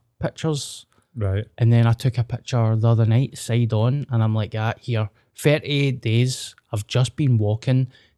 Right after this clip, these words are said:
Speaker 1: Ten of the days I was fucked on the couch with covid. I've lost weight,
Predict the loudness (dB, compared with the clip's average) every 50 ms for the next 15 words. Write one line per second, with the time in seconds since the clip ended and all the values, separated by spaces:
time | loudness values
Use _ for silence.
0 | _ -4 2 4 6 6 6 4 4 2 2 2 2 2 2 2 2 2 2 0
1 | 0 0 -2 -4 -6 -6 -6 -6 -6 _ -2 2 2 2 2 2 2 2 2 2
2 | 0 -6 -10 -10 -8 -4 -2 0 0 0 0 -2 -4 -6 _ -20 _ _ _ _
3 | _ _ _ _ _ _ _ _ _ _ _ 4 4 4 4 2 2 2 2 2
4 | -2 -6 -12 _ _ _ -2 0 0 0 0 -2